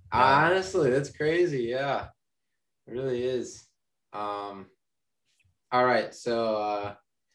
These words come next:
Speaker 2: you wanna get started with, uh, just go in order, or?
Speaker 1: Yeah, I'm good. I'm good. I think it's
Speaker 2: Okay.
Speaker 1: perfect in order, honestly.
Speaker 2: All right. So everyone, I'm sure you've kind of,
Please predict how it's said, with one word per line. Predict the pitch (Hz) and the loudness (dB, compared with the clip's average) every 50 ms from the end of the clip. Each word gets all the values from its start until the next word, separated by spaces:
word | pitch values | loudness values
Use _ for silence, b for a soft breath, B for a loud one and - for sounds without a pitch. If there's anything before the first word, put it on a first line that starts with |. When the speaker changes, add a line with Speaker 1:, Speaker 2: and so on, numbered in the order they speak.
| _ _ _ _ - | _ _ _ _ -6
Speaker 2:
you | - 131 | -2 0
wanna | 127 131 | 2 2
get | 143 143 | 2 2
started | 143 - 147 143 143 135 127 | 2 4 4 6 6 4 4
with, | 127 131 131 - | 2 -2 0 0
uh, | 123 120 120 120 113 | 0 2 2 0 -2
just | 113 117 - - | -4 -6 -6 -4
go | 131 120 | -2 -2
in | 117 | 0
order, | 123 135 180 190 190 147 - _ _ _ _ | 0 0 0 0 -2 -8 -16 _ _ _ _
or? | - 107 101 98 98 95 98 92 - - _ - | -12 -8 -6 -6 -6 -6 -6 -8 -12 -16 _ -4
Speaker 1:
Yeah, | - 110 117 113 104 95 - | 0 2 4 4 2 2 0
I'm | - 120 139 | 0 0 0
good. | 135 147 143 135 | 2 0 0 2
I'm | - - 123 139 | 0 0 0 0
good. | 139 143 143 - | 2 2 2 4
I | 117 127 | 2 2
think | 185 190 | 4 2
it's | 175 - - | 2 0 0
Speaker 2:
Okay. | - | 2
Speaker 1:
perfect | 139 135 - - 117 - | 2 2 2 2 -2 -4
in | 101 95 | -4 -4
order, | 98 98 95 90 90 92 - - | -2 -2 -2 -4 -6 -8 -10 -6
honestly. | - 98 95 92 - - 95 | -6 -6 -6 -8 -10 -6 0
Speaker 2:
All | 92 131 139 | 2 4 6
right. | 147 156 147 120 101 - - - - _ _ _ _ _ _ _ _ _ | 6 6 6 4 2 -2 -8 -14 -20 _ _ _ _ _ _ _ _ _
So | - - - 240 226 196 139 123 | -10 -2 2 4 6 6 6 4
everyone, | 135 156 185 208 214 202 165 139 123 117 | 4 2 2 2 2 2 2 0 -2 -2
I'm | 120 139 165 170 | -4 -6 -8 -8
sure | 160 - - 190 | -10 -4 -2 0
you've | 180 170 156 135 - | 0 0 0 -2 -4
kind | 165 156 147 127 | -4 -4 -4 -4
of, | 117 107 113 | -4 -6 -8